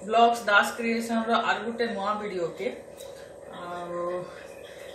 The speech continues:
ଯେନ୍ତା କି ମୁଁ କହିଥିଲି, ଡାଏଟିଂ ଷ୍ଟାର୍ଟ କରିଦେଲି ନ। ତ ଆଜି ବି କଣ୍ଟିନ୍ୟୁ ଚାଲିଛେ।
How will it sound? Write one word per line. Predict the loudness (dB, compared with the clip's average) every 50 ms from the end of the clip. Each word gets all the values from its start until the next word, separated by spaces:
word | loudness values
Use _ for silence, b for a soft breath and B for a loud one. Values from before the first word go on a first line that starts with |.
| -2 2
ଯେନ୍ତା | 2 4 6 6 6
କି | 4 4
ମୁଁ | 0 -2 2
କହିଥିଲି, | 4 4 6 6 4 2 0 -2 -2 0 -2 -2 -4 -6 -10 -14 -14 -16 -16 -16 -16 -16 -16 -12 -4 0
ଡାଏଟିଂ | 0 0 2 2 0 -2 -2
ଷ୍ଟାର୍ଟ | 0 0 2 2 2 2 0
କରିଦେଲି | 0 -2 0 -2 -4 -4 -4 -4 -4
ନ। | -4 -4 -6 -6 -6 -10 -12 -14 -14 -14 -14 -16 -16 -16 -16 -16 -16 -14 -14 -14 -14 -14 -14 -14 -14 -14 -14 -14 -12 -12 -14 -14 -14 -14 -14 -14 -14 -14 -14 -14 -16 -16 -16 -16 -16 -16 -16 -16 -14 -10
ତ | -4
ଆଜି | 0 2 4 6 6 6 6 4 2
ବି | -2 0 2
କଣ୍ଟିନ୍ୟୁ | 2 4 4 4 2 2 2 2 4 4
ଚାଲିଛେ। | 4 4 4 2 0 -4 -6 -4 -4 -4